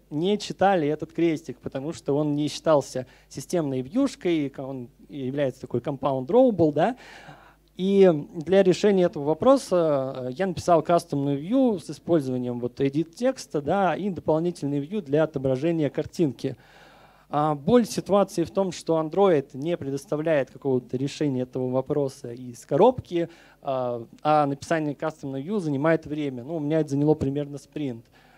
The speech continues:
Ам, а второй момент, что, а, когда мы заменяем, собственно, старое поле для ввода на новое,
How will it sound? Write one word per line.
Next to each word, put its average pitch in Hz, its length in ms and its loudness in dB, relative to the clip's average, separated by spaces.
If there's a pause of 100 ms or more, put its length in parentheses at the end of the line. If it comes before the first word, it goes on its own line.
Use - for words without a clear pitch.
(180)
Ам, 131 520 4 (600)
а 156 180 -2
второй 165 640 4
момент, 180 520 -2
что, 160 440 0 (340)
а, 139 540 -6 (320)
когда 156 280 -2
мы 139 100 -2
заменяем, 160 560 -2
собственно, - 340 -8
старое 139 420 2
поле 143 280 0
для 131 240 -4
ввода 139 320 -4
на 123 120 -6
новое, 202 460 0